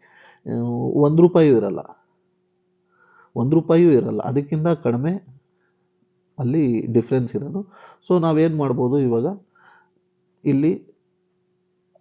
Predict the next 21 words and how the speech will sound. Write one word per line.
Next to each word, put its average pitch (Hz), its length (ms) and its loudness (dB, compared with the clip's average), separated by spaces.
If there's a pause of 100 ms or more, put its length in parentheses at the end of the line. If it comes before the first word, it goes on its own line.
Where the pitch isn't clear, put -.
(180)
ರೇಟ್ನ 170 360 0
ಚೇಂಜ್ 165 320 0
ಮಾಡ್ಕೊಬೋದು. - 680 -8
ಇಲ್ಲಿ 139 300 2
limit 165 300 0
to 185 140 8
market 143 380 -2
ಅಂತ 131 160 -2
ಎರಡಿದೆ 120 500 0
ಇಲ್ಲಿ 98 140 -4
ಆಪ್ಷನ್ನು. 107 480 -10
ಮಾರ್ಕೆಟ್ 151 540 -4
ಅಂದ್ರೆ 160 200 -2
ಅದು 123 140 0
ಯಾವ 127 160 2
ಪ್ರೈಸ್ 143 380 0
ಮಾರ್ಕೆಟ್ 123 360 -4
ಓಡ್ತಾ 117 300 -2
ಇರುತ್ತೆ 117 240 -6
ಅದಕ್ಕೆ 120 300 -6
ತಗೊಂಡ್ಬಿಡುತ್ತದು. 196 720 -8